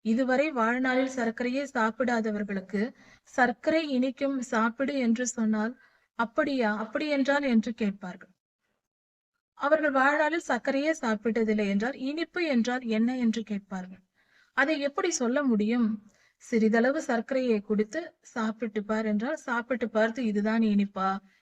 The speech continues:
என்று கற்றுக்கொள்ளலாம். அது போலதான் தீர்க்க தரிசனங்களிலும் ருசித்து பார்த்தால்தான் புரியும். நாம் பரிசுத்தமாய் இருந்தால் அந்த ருசியை நமக்கு ஆண்டவர் கொடுப்பார். ருசித்து பார்த்து நாம்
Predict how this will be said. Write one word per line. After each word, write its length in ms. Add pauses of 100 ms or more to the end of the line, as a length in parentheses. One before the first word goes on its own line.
(140)
என்று 260
கற்றுக்கொள்ளலாம். 760 (260)
அது 200
போலதான் 520
தீர்க்க 320
தரிசனங்களிலும் 880 (320)
ருசித்து 480
பார்த்தால்தான் 840
புரியும். 400 (1400)
நாம் 320
பரிசுத்தமாய் 760
இருந்தால் 380
அந்த 240
ருசியை 420
நமக்கு 380 (100)
ஆண்டவர் 400
கொடுப்பார். 500 (340)
ருசித்து 420
பார்த்து 320
நாம் 200